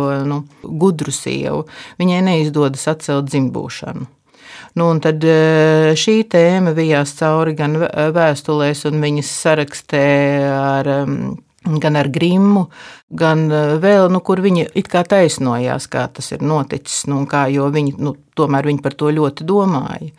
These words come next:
Tā vismaz vēsturiski avoti runā par to.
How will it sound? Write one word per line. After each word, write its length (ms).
Tā 180
vismaz 300
vēsturiski 560
avoti 400
runā 320
par 180
to. 240